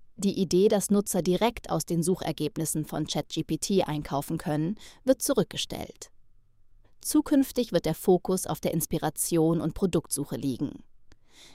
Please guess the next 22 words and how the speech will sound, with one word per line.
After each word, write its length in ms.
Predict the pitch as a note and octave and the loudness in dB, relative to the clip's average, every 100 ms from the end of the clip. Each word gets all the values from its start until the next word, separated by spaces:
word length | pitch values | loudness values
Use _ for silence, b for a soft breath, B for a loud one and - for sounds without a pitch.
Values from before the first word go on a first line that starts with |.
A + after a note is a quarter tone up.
| b | b
Gleichzeitig 800 | A#3+ C4+ C#4 - C3 C#3+ F3 - | 0 0 -2 -4 -4 -4 -6 -2
arbeitet 340 | E3+ E3+ - - | -2 -2 -4 2
Open 260 | F#3+ - F#3 | 2 2 -2
A 360 | F#3 - F#3+ | -2 2 0
I 40 | A3 | 2
mit 160 | G#3+ | 2
dem 140 | G#3+ G#3 | 2 0
Zahlungsanbieter 800 | - E3 D#3+ D#3+ - E3 D#3+ E3 | -2 0 0 0 -2 -2 -2 -4
Stripe 540 | - - E3 D#3 - - B B - | -4 -2 0 0 -4 -10 B B -2
an 100 | B3 | 0
einem 220 | B3 C4 | 2 2
Protokoll 720 | - B3+ C4 - F#3 D3 D3 | 0 0 -2 -2 0 0 0
für 340 | - - E3+ E3 | -4 0 2 2
Agentic 500 | F#3 D#3 D#3 F3 G#3 | -2 0 0 0 -4
Commerce 320 | - E3+ C#3 | 0 0 0
Transaktionen, 920 | - D3 D3 D3+ - - C#3 B2+ C3 - B B B | -4 -4 -4 -6 -6 -2 0 0 -4 -8 B B B
bei 140 | G#3 | 0
denen 340 | G3 G#3+ G#3+ A3 | 6 6 6 2
K-I-Systeme 920 | - A3+ F3+ E3 D#3 - - D#3 E3+ | -2 -2 0 0 -2 -4 -4 -2 -2
den 180 | F3 G#3 | -2 -2
Einkauf 480 | E3 D3+ D#3 C#3+ D3 | -2 -4 -4 -8 -6
vermitteln. 720 | F#3+ F#3 - C3+ - - | -2 -2 -2 -8 -10 -16